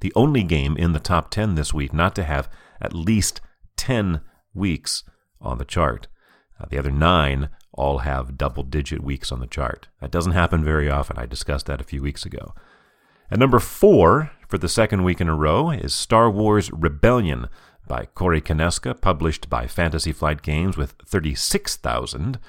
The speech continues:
nine hundred seventy-nine, about five thousand more than Santorini, and a gain of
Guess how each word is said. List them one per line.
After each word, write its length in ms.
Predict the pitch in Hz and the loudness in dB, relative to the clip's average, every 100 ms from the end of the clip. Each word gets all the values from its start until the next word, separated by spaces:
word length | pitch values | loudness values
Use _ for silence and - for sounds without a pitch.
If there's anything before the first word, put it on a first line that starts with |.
| - _ | -20 _
nine 340 | - 65 76 73 | -6 0 0 2
hundred 300 | 80 71 67 | 0 -2 -2
seventy-nine, 640 | 87 73 71 71 92 82 | -2 0 -2 0 0 0
about 220 | 82 - - | -2 -6 -8
five 420 | - 92 92 78 | 2 2 2 -2
thousand 520 | - 95 104 76 67 | 2 2 4 0 -2
more 240 | 71 71 | -2 -2
than 120 | 65 65 | -2 -4
Santorini, 640 | - 73 67 71 87 78 | -2 -4 -4 -4 -2 -2
and 100 | 69 | -4
a 20 | |
gain 380 | 69 69 104 156 | -6 -2 0 0
of 100 | 90 | -2